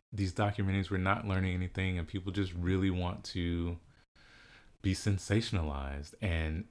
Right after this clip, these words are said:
you know, yeah, it's funny, and yeah, it's sensational until it's not. And so what it's doing is, is desensitizing us to, you know, when there is a, a victim that, you know,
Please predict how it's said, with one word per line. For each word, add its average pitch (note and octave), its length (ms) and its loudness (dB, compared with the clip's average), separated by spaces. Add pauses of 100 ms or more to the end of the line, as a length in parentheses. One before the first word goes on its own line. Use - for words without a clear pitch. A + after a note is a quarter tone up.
(160)
you G2+ 120 0
know, F2 160 2
yeah, F#2 320 2
it's A2 280 0
funny, F#2+ 680 2 (380)
and E2 200 0
yeah, F#2 280 2
it's G2+ 240 -2
sensational F#2+ 920 0
until F#2 380 -2
it's D2+ 160 -4
not. D#2 480 -2 (100)
And G2+ 160 -2
so F2+ 240 2
what F2+ 220 2
it's F2+ 100 -4
doing B2+ 320 0
is, G2 280 -2
is F#2 180 -4 (140)
desensitizing F#2 960 2
us D#2+ 260 -4 (120)
to, F2 520 0 (800)
you D3+ 100 2
know, A#2 200 4 (200)
when A#2 160 4
there B2 120 4
is B2+ 200 2
a, G#2+ 140 0 (180)
a G2 260 4 (280)
victim F#2 580 2
that, F2+ 380 2 (260)
you C3 120 0
know, A2 200 2